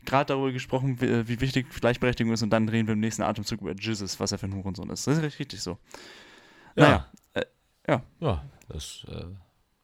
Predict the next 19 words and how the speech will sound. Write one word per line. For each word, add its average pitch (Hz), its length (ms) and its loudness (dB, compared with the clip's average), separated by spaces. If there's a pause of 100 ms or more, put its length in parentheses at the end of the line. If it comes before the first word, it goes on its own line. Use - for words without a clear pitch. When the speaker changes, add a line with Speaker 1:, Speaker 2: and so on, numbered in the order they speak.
Speaker 2:
das 104 240 -8
ist - 220 -4
korrekt, 117 480 0
ist - 180 -10
korrekt. 85 260 -2 (1400)
Dann 131 240 4
habe 143 160 4
ich 131 100 2
auch 143 100 2
eine 107 180 4
schnelle 101 240 2
Frage. 92 220 2
Ich 87 140 -2
merke, 104 240 0
mein 95 140 2
Quickfire 92 360 0
ist - 240 -4
echt - 200 -4
schnell. 80 360 -4